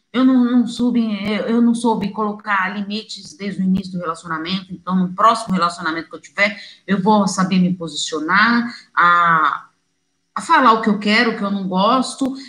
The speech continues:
Se eu escutar algum, algum gesto que eu considere abusivo, já vou me posicionar, olha, comigo isso não aceito, eu não gosto disso, você me respeite." E assim, impor o seu limite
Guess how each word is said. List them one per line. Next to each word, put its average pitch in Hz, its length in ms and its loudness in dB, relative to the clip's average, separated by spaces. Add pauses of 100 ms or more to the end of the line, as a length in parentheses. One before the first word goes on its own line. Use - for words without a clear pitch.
Se - 240 2
eu 302 100 4
escutar 294 460 -2
algum, 269 1000 0 (640)
algum 233 800 -2
gesto 214 720 0 (680)
que 240 60 2
eu 233 100 2
considere 214 500 2
abusivo, 208 540 4
já 208 160 4
vou 190 160 4
me 254 120 6
posicionar, 190 680 -2
olha, 185 320 -2 (280)
comigo 202 400 0
isso 175 280 -6
não 151 180 -4
aceito, 240 500 0
eu 185 60 -2
não 165 140 -6
gosto 151 340 -8
disso, 240 580 -2 (320)
você 190 300 -4
me 175 80 0
respeite." 214 840 -4 (260)
E 247 80 2
assim, 262 320 4
impor 294 580 0
o 262 100 -6
seu 247 400 0 (140)
limite 247 680 4